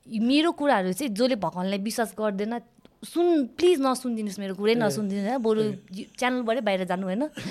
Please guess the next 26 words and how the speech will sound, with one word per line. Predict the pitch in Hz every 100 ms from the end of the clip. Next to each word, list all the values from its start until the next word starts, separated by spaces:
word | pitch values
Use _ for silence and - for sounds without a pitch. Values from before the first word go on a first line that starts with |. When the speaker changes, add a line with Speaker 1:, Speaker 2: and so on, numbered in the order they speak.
| - -
Speaker 1:
मलाई | 208 208 220 220 - _
तर्क | 240 233
पनि | 240 269
गर्नु | 262 233 214
छैन, | 196 202
होइन? | 208 240 320 - - - 233
तर | 254 302
Speaker 2:
ए। |
Speaker 1:
मेरो | 262 247 277
लागि | 254 240 220
त | 220
अब | 277 208
त्यही | 202 226 196
मैले | 190
भने | 165 165 196
नि, | 214
Speaker 2:
अँ। | 220 156 151
Speaker 1:
everything | - 202 247 254 226
is | 208 196 185 - - - - - - _ 180
uni-, | 214 202
भगवानले | 160 165 175 214 220
नै | 254 277
त्यो | 233 226
एनर्जीबाट | 233 233 196 202 214
हामी | 320 349 - - 180 196
यस्तो, | 196 - 285